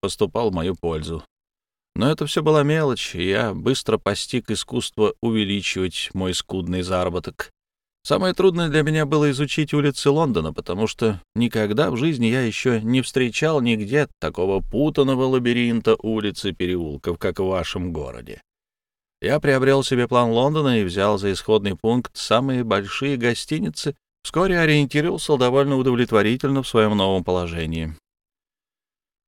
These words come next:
Прошло довольно много времени, прежде нежели мне удалось открыть место проживания моих врагов. Они поселились в меблированных комнатах в Камбервелле,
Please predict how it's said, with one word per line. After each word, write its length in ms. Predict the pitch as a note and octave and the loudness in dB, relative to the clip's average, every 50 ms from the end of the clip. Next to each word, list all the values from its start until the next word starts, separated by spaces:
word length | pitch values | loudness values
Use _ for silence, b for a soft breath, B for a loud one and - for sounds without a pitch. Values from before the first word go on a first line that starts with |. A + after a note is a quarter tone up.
| _ _ _ - - | _ _ _ 0 2
Прошло 380 | A2+ A#2+ A#2+ - F3+ - A3 | 2 2 2 2 4 4 4
довольно 340 | G3+ F#3+ F#3 F#3+ F#3 F3 E3+ | 4 4 4 4 4 2 2
много 320 | E3 E3 F3 E3 D3 D3+ | 2 2 2 2 4 4
времени, 400 | C#3 D3 D#3+ E3 D3 C#3+ C#3 B2+ | 4 4 4 2 2 2 2 2
прежде 380 | A#2 A#2+ A#2+ A#2 A2 G2+ A2+ A2 | 2 0 0 0 0 2 2 2
нежели 320 | A2 G#2+ G2+ F#2+ G#2 G#2 | 2 2 0 0 0 0
мне 200 | G2+ G2+ G2+ G2+ | 0 0 0 0
удалось 600 | G2 F#2+ G2+ G2 F#2+ F#2+ G2 G2 G2 - - - - - - | 0 2 2 4 4 4 4 2 0 -2 -4 -6 -10 -4 -2
открыть 560 | - G#2+ - - - G#2+ G2+ G2+ F#2+ - - | 0 0 0 0 0 0 2 2 0 -2 -2
место 460 | F#2+ F#2 G2+ G2+ - - - G2+ F#2 | -2 0 0 0 -2 -4 -2 -4 -2
проживания 720 | - - F#2+ F#2 E2+ E2+ F#2+ F2+ F#2+ F#2 F2 E2 E2 E2 | -2 -2 -2 -2 -2 0 0 0 2 0 0 0 -2 -4
моих 340 | E2 D#2+ D#2 D#2 D2+ - - | -4 -4 -4 -4 -6 -8 -6
врагов. 400 | F2 D#2+ D2+ C2+ - G1+ G#1 - - _ _ _ _ _ _ _ _ _ _ _ _ _ _ - | -6 -6 -6 -6 -8 -10 -12 -12 -14 _ _ _ _ _ _ _ _ _ _ _ _ _ _ -8
Они 180 | - A#2 D#3+ | -4 -4 -2
поселились 560 | - D#3 C#3 - C3+ B2+ C3+ C3+ C3 A#2+ - | -2 -2 -2 0 2 2 2 0 -2 -4 -4
в 40 | - | -2
меблированных 640 | A#2+ A2+ G#2+ G#2+ A2 G#2 A2 A2 A2 A2+ A2+ G#2+ - | 0 0 2 4 4 4 6 4 4 4 2 0 0
комнатах 520 | - G2+ G2 A2 G#2+ G2 - A2 G#2 F#2 | 0 0 0 0 -2 -2 -2 -2 -2 -2
в 340 | - _ _ _ _ _ - | -6 _ _ _ _ _ -2
Камбервелле, 600 | A2+ G#2+ A2 G#2+ F2+ D#2+ C#2+ C2 A#1+ A1 - - | -2 0 0 0 -2 -2 -4 -6 -8 -8 -10 -14